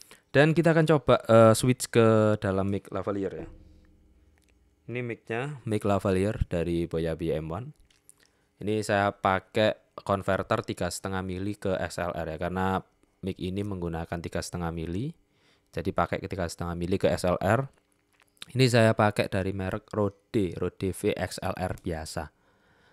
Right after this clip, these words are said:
Jadi ini adalah, eh, V X L R pasif ya. Tidak ada komponen apapun, jadi hati-hati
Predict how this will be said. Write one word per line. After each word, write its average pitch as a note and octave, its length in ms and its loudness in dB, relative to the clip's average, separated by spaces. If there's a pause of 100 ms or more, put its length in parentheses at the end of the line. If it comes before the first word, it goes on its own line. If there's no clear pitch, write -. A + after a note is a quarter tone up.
(160)
Jadi A2 240 4
ini A#2 160 6
adalah, G2 400 4
eh, G2 160 2
V G2 160 2
X - 80 2
L G2 80 4
R G2+ 160 4
pasif F#2 400 0
ya. E2+ 160 -4 (640)
Tidak F#2+ 240 2
ada F#2+ 80 2
komponen G2+ 400 2
apapun, G2 400 2
jadi G2+ 320 6
hati-hati G2 320 6